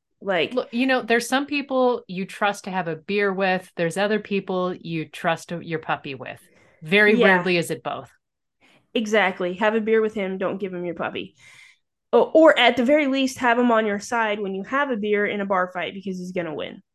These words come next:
Speaker 1: So, Ern-, um, so Francis and him are an item. I'm not so sure about his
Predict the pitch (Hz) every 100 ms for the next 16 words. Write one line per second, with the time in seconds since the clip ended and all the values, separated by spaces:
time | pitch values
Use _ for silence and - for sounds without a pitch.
0 | _ _ _ _ _ _ _ _ _ _
1 | _ - - 247 233 214 - - 311 320
2 | - 233 202 190 - 220 208 262 285 294
3 | 240 214 202 190 185 190 180 170 170 117
4 | - - _ _ _ _ _ _ _ _
5 | _ _ _ _ _ 226 262 359 320 320
6 | 294 - 233 214 - 202 185 180 196 -
7 | 202 196 208 208